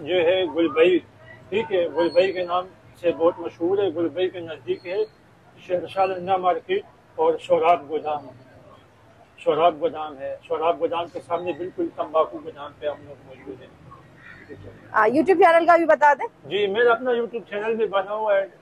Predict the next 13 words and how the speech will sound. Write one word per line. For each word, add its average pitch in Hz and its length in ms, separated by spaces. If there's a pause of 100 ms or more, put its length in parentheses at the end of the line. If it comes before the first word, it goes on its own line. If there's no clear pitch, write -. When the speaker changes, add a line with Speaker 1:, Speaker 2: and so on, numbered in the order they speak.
Speaker 1:
हबीबी 180 420
आगा 185 260
के 185 180
नाम 180 200
से 185 160
मेरा 180 200
YouTube 180 400
चैनल 196 280
है, 202 60
बाजी 170 360
लिंक 185 240
भी 196 160
देंगे। 185 460